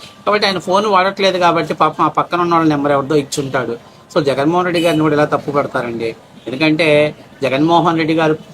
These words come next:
ఫోన్ కూడా కొనుక్కోలేని చాలా దారుణమైనటువంటి, దుర్భరమైనటువంటి పరిస్థితిలో బతుకుతున్నాడు. మళ్ళీ ఇంకొకసారి అధికారాన్ని ఇస్తే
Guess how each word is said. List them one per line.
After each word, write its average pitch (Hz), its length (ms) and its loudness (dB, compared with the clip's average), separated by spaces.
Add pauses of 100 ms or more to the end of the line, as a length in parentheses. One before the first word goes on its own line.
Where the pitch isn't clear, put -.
ఫోన్ 165 320 2
కూడా 185 320 2 (1600)
కొనుక్కోలేని 165 840 2
చాలా 139 300 0
దారుణమైనటువంటి, 151 1160 2 (400)
దుర్భరమైనటువంటి 190 840 0
పరిస్థితిలో 165 540 0
బతుకుతున్నాడు. 135 680 -2 (360)
మళ్ళీ 147 200 2
ఇంకొకసారి 180 460 0
అధికారాన్ని 165 500 2
ఇస్తే 185 460 -2